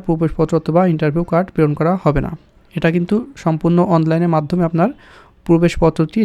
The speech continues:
ডাউনলোড করে নিতে হবে। আর সবচেয়ে গুরুত্বপূর্ণ এগুলো আপনার মাথায় রাখবেন যে শিক্ষাগত যোগ্যতার ও সকল প্রকার আপনার এনআইডি কার্ড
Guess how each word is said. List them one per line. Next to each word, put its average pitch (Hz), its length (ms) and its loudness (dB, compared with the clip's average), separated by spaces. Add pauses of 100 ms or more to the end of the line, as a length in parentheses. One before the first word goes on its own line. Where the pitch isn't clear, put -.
ডাউনলোড 151 360 2
করে 151 180 2
নিতে 151 200 0
হবে। - 140 0 (680)
আর 165 120 0
সবচেয়ে 180 300 4
গুরুত্বপূর্ণ 180 420 4 (100)
এগুলো 185 200 2 (120)
আপনার 170 240 0
মাথায় 165 240 2
রাখবেন 160 240 2 (380)
যে 156 80 2 (200)
শিক্ষাগত 170 360 0 (760)
যোগ্যতার 180 400 6 (520)
ও - 20 4 (220)
সকল 170 220 2 (100)
প্রকার 170 260 4 (540)
আপনার 156 220 2 (120)
এনআইডি 165 320 4
কার্ড 160 160 2